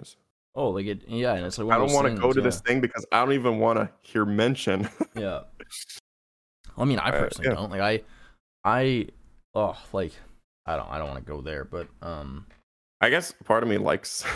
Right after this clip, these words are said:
Speaker 1: <laughs> likes it. I like
Speaker 2: Me
Speaker 1: hearing
Speaker 2: too.
Speaker 1: nuance, and I like hearing people, I, I don't like, I, I, what I don't like is, like, I enjoy talking to people that are open and,
Speaker 2: Open-minded,
Speaker 1: and, uh,
Speaker 2: yeah.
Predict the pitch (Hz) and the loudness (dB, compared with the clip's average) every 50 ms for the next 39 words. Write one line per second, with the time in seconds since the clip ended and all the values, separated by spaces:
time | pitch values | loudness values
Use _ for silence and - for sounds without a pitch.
0 | - - _ - - - - - - 262 - - - - - 202 208 208 - - | -8 -10 _ -8 -2 0 0 0 0 -2 -2 -4 -4 0 0 0 0 0 -6 -18
1 | - - - - - 285 254 208 226 - 107 101 - 101 107 117 - - 95 98 | -18 -16 -16 -14 -14 -14 -12 -6 -2 2 2 4 4 2 2 0 0 0 0 2
2 | 104 98 95 101 98 98 107 117 131 - - 98 95 92 92 90 92 92 98 98 | 2 2 2 2 2 2 2 0 0 -2 -4 -6 -4 -4 -4 -4 -4 -4 -4 -4
3 | - - 98 98 92 95 101 - _ _ - 98 95 - 98 98 - - _ - | -4 -4 -2 -2 -2 -4 -8 -12 _ _ -6 -4 -2 -2 -4 -6 -6 -12 _ -10
4 | - - 98 90 - 113 117 107 - - 120 120 117 98 107 104 98 - - - | -2 0 0 2 4 2 0 0 2 2 2 2 4 2 2 2 0 -2 -8 -4
5 | - 104 82 - - 95 - - 107 107 104 98 98 95 69 60 85 76 - 78 | -2 -2 0 0 0 -2 0 2 2 2 2 2 0 0 0 0 -2 -2 -2 -4
6 | 65 - - - - _ _ _ _ _ _ _ - - - - - - - 90 | -8 -8 -10 -16 -18 _ _ _ _ _ _ _ -20 -18 -12 -8 -6 -2 0 2
7 | - 104 113 107 92 92 95 98 - 101 95 - - 82 87 - - - - - | 2 2 2 2 2 2 0 2 2 0 0 0 -2 -8 -10 -10 -12 -12 -14 -10
8 | - 71 71 65 67 71 71 - _ _ _ _ _ _ _ _ _ - - 92 | -8 -6 -6 -6 -6 -6 -8 -10 _ _ _ _ _ _ _ _ _ -10 -8 -8
9 | - - 71 67 65 69 85 - 65 50 50 53 55 - - 95 90 78 71 69 | -6 -6 -6 -8 -6 -8 -10 -10 -10 -12 -12 -12 -10 -8 -8 -8 -8 -10 -10 -12
10 | 69 | -12